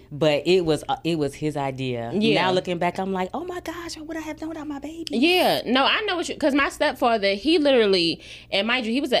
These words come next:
Speaker 1: he was a drug dealer.
Speaker 2: Mm-hmm.
Speaker 1: So I have a father who was an entrepreneur, like you said, our lineage. We had churches, taxi cab companies,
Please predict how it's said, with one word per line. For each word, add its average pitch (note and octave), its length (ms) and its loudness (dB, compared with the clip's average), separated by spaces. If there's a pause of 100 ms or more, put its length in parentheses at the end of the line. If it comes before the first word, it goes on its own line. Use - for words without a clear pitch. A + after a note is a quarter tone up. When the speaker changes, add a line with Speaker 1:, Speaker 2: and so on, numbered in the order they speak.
Speaker 1:
he A#3+ 100 0
was A3+ 120 0
a F3 80 2
drug F3+ 240 2
dealer. A#2+ 320 -4 (340)
Speaker 2:
Mm-hmm. D#3 140 0
Speaker 1:
So F3 340 2
I G#3 140 2
have G#3 160 -2
a E3+ 60 -8
father G3+ 340 -2
who G#3 80 -4
was E3 160 -2
an C3 60 -2
entrepreneur, E3 540 -2
like C#3+ 200 -2
you C#3+ 80 -8
said, D3+ 280 2
our C#3 140 0
lineage. D3+ 420 0
We C#3+ 140 -6
had A#2+ 160 -6
churches, E3 520 -6
taxi E3 340 -4
cab D3+ 280 -2
companies, D#3 600 -6